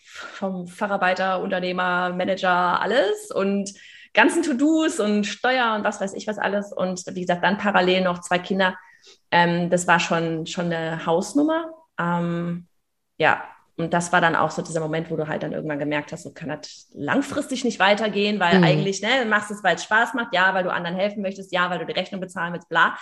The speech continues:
Speaker 1: Aber jetzt hier jede Nacht bis zwei Uhr sitzen, das geht nicht bis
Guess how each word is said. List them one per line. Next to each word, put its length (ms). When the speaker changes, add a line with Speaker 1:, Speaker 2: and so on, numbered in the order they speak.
Speaker 1:
Aber 640
jetzt 540
hier 120
jede 180
Nacht 140
bis 160
zwei 180
Uhr 100
sitzen, 680
das 360
geht 220
nicht 240
bis 400